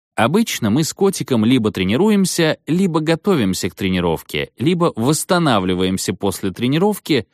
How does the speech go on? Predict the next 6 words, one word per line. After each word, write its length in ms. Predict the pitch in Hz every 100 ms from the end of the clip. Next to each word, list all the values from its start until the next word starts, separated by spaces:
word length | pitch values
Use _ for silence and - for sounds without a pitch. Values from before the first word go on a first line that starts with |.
| _ _ _
либо 340 | 180 247 208 220
обсуждаем 920 | 214 - 208 170 113 104 92 90 90
тренировку. 800 | 95 92 92 87 - - 78 - _ _ _ _ -
Не 220 | 185 233
супервесёлые 920 | - 208 131 98 104 139 110 82 87
занятия. 680 | 92 117 101 76 - 69